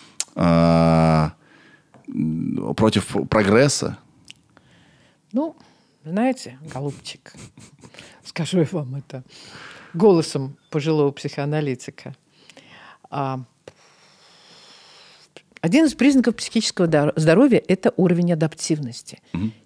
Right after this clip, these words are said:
Speaker 2: Чем мы адаптивнее к времени, тем мы здоро-, здоровее. Потому что у нас,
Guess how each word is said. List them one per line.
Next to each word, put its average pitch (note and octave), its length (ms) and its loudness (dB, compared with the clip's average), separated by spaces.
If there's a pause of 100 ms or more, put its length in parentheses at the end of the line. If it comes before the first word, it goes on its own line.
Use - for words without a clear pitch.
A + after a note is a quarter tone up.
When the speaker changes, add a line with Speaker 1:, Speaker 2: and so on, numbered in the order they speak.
Speaker 2:
Чем F#3+ 200 2
мы E3+ 140 4
адаптивнее C#3+ 720 -4 (320)
к - 60 -4
времени, F#3+ 420 4
тем E3+ 200 0
мы D#3+ 120 0
здоро-, D#3+ 420 0
здоровее. D#3 640 0 (680)
Потому D3 260 -2
что D3 180 -6
у - 20 -2
нас, E3 340 0